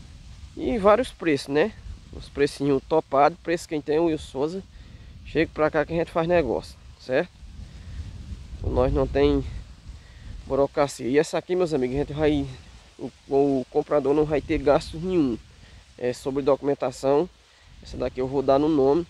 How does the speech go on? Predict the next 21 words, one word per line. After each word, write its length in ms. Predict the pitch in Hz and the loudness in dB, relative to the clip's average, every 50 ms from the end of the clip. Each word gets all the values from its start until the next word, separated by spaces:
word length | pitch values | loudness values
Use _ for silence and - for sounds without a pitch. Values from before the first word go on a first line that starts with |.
| _ _ - | _ _ -16
no 100 | - 123 | -12 -8
nome 120 | 120 123 | -8 -8
do 80 | 117 - | -8 -10
comprador, 580 | - - 127 - - 123 113 107 120 123 143 | -10 -10 -10 -6 -6 -6 -4 -2 -2 -2 -2
certo? 360 | - - - 113 143 165 - - - - _ _ _ _ _ _ _ | -2 -4 -2 -2 -2 -2 -4 -8 -18 -20 _ _ _ _ _ _ _
Essa 100 | - - | -10 -6
daqui 220 | 127 131 - - 127 | -4 -4 -4 -2 2
é 40 | |
uma 140 | 135 147 147 | 2 2 4
das 240 | 147 143 135 135 123 | 4 4 4 2 2
minhas 220 | 139 143 151 143 | 0 0 2 2
mesmo. 340 | 131 127 127 139 165 185 185 - _ _ _ _ _ _ _ _ _ _ _ _ _ _ _ _ | 2 2 2 2 0 -4 -10 -18 _ _ _ _ _ _ _ _ _ _ _ _ _ _ _ _
A 100 | - 95 | -16 -14
gente 640 | 113 127 127 113 - 131 120 117 117 120 117 113 113 - | -6 -4 -4 -4 -4 -4 -4 -4 -2 -2 -2 -4 -6 -4
tá 100 | - 120 | -4 -4
vendendo 380 | 117 117 131 123 113 123 117 113 | -2 -2 -2 -2 0 0 0 2
ela 160 | 117 117 113 | 2 2 0
aqui, 280 | 110 - 135 131 143 180 - | -2 -2 -6 -6 -6 -8 -10
certo? 320 | - - 131 139 180 - _ _ _ _ _ _ - - _ _ - _ _ _ | -10 -8 -8 -6 -8 -10 _ _ _ _ _ _ -20 -20 _ _ -20 _ _ _
Pra 80 | - 120 | -16 -10
quem 480 | - 131 127 127 131 131 123 117 120 | -6 -2 -2 0 0 0 0 -2 -4